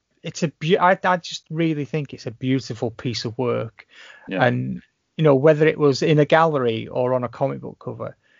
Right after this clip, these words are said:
Speaker 1: it's one of those images, one of those paintings that would, would speak to me
Speaker 2: Yeah, yeah.
Speaker 1: on any level.
Speaker 2: I think
Speaker 1: Um,
Speaker 2: I couldn't pick one because, but I could pick artists,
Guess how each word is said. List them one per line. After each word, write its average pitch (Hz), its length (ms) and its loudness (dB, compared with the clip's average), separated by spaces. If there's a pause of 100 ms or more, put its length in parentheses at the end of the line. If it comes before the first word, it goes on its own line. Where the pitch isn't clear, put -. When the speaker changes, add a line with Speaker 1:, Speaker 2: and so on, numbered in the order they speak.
(460)
Speaker 1:
it's 151 180 2 (340)
one 170 140 4
of 160 100 4
those 139 300 2
images, 139 540 -2
one 123 140 -6
of 123 60 -6
those 123 180 -4
paintings 123 640 -6
that 131 260 -10
would, 123 100 -10 (340)
would - 200 -8
speak - 420 -4
to - 140 -6
me 160 160 2 (200)
Speaker 2:
Yeah, 95 200 -2
yeah. 92 60 2
Speaker 1:
on 135 80 6
any 131 180 4
level. 131 300 4 (460)
Speaker 2:
I 208 180 4
think 214 220 0
Speaker 1:
Um, 123 380 2 (500)
Speaker 2:
I 214 140 0
couldn't 226 360 0
pick - 380 -6
one 233 220 -4
because, 160 600 0
but 156 160 2
I 156 60 0
could 165 320 -4
pick - 460 -6 (760)
artists, 135 760 -6